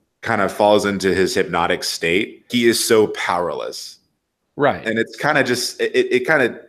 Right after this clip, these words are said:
Speaker 1: shows you the kind of the phoniness of corporate culture. It doesn't matter. None of it, none of it matters. None of it means anything.
Speaker 2: Well, they also, I, I realized watching it too, they hint at that Bill Lumbergh,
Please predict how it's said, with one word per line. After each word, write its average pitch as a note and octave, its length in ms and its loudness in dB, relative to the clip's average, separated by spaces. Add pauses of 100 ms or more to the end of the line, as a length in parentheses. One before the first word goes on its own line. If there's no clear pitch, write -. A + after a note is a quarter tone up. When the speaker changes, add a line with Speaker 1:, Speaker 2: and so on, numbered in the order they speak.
(140)
Speaker 1:
shows A2 440 2
you G2 340 -2
the G2 80 -8
kind A#2 180 -4
of G2+ 60 -4
the F#2+ 60 -2
phoniness F2+ 880 -6
of F2 180 -8
corporate F2 360 -2
culture. E2 260 -4
It - 360 -10
doesn't C3 300 -4
matter. G2+ 460 -2
None A#2 160 2
of C#3 60 8
it, - 200 0
none C3+ 140 2
of F#3+ 120 4
it C#3+ 40 -2
matters. C3 580 0
None C#3 180 0
of D3+ 140 0
it F2+ 60 -8
means B2 360 -2
anything. F2 320 -4 (480)
Speaker 2:
Well, C#3 480 4 (100)
they C#3+ 160 2
also, D#3+ 640 2
I, B2 140 -4
I B2 120 -2
realized A#2+ 360 0
watching A2 300 -2
it F2+ 100 -8
too, A2 160 -8
they A#2 160 -2
hint E3+ 260 -4
at C3 140 0
that F#2+ 240 -4
Bill C#3+ 160 0
Lumbergh, F#2+ 640 0